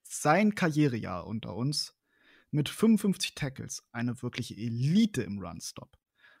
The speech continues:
Einunddreißig davon Solo und ein Karriere-High an zehn Komma fünf Sacks. Das sind unsere Nominierten. Marcel, wer ist denn dein klarer Frontrunner?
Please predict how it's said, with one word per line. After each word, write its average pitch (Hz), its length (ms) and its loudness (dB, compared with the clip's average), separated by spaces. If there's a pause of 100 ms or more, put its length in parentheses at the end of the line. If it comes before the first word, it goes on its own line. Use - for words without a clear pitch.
Einunddreißig 151 420 2
davon 131 220 -2
Solo 120 580 -2
und 165 260 -2
ein 123 200 -2
Karriere-High 131 920 0
an 113 240 -4 (180)
zehn - 360 0
Komma 147 200 -2
fünf 139 260 -2
Sacks. - 520 -10 (1160)
Das 165 140 0
sind 185 280 2
unsere 190 680 6
Nominierten. 139 760 2 (240)
Marcel, 127 560 0
wer 156 200 2
ist 156 180 -2
denn 156 180 2
dein 147 240 2
klarer 139 340 0
Frontrunner? 127 520 -4